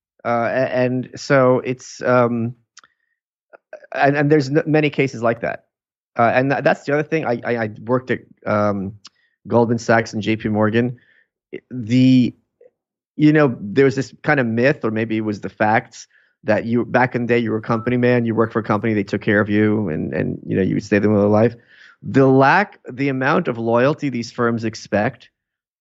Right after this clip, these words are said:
and the zero loyalty they have in return, the fact that he had to find this out from an article, instead of him being given a big celebratory,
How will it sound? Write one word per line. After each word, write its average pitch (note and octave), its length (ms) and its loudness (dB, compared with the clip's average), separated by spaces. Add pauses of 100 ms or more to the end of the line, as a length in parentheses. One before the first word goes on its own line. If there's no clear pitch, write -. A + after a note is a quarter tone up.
(160)
and A#2+ 240 0
the A#2+ 200 0 (280)
zero C#3 460 4
loyalty C3 440 2
they A#2+ 120 0
have A2 240 0
in A#2 80 -6
return, G#2+ 480 -6 (580)
the A#2+ 80 2
fact C3 320 0
that C3 100 -2
he C3 120 -4
had B2 180 0
to B2 60 -12
find A2+ 260 -2
this A#2+ 160 -6
out A2 160 0
from A2 140 -6
an G2+ 60 -6
article, A2+ 600 -4 (380)
instead B2+ 340 0
of B2+ 80 2
him B2 220 0
being A#2+ 320 -2
given A2+ 300 -2
a A2 80 0
big A2 520 -2 (200)
celebratory, A2 1000 0